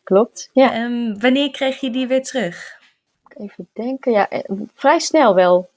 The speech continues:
Speaker 1: Ik heb het, eh, ik denk na een, na, je moet dat binnen zoveel uur moet je dat dan bij die mevrouw hebben. En, eh,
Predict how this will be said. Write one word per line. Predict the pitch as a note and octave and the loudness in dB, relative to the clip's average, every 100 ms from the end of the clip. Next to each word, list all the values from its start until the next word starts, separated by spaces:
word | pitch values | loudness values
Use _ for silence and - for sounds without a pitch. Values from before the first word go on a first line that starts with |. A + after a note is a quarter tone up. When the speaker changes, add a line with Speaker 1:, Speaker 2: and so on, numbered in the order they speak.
| _ _ _ | _ _ _
Speaker 1:
Ik | G#3+ G#3+ | -8 -4
heb | A3+ | -4
het, | A3 G#3+ - - | -4 -8 -10 -14
eh, | G#3 G3+ G3+ | -10 -8 -6
ik | G#3 | -4
denk | A3 A#3 | 0 0
na | A#3 G#3+ | 0 0
een, | G#3+ G3 - | 0 -2 -8
na, | - G#3 G#3 G3+ | -10 -6 -6 -8
je | G3+ G3+ | -6 -2
moet | G#3+ A#3+ | -2 0
dat | G#3+ | 0
binnen | G#3 G#3 | 0 0
zoveel | G#3 G3+ G3+ G#3 | 0 0 0 -4
uur | G3+ | -4
moet | G3+ G3+ | -4 -4
je | F#3+ | -4
dat | F3+ F3+ | -4 -6
dan | - F3+ | -10 -8
bij | F3 F3 | -6 -6
die | F3 F3 F3+ | -6 -8 -10
mevrouw | F3+ - G#3+ | -12 -4 -2
hebben. | B3+ B3+ C#4 D#4+ _ _ _ _ _ _ _ _ _ | 0 0 0 -2 _ _ _ _ _ _ _ _ _
En, | - G3 F#3 | -4 -2 -2
eh, | F#3 F3+ F3+ F3+ F3 | -6 -8 -10 -12 -14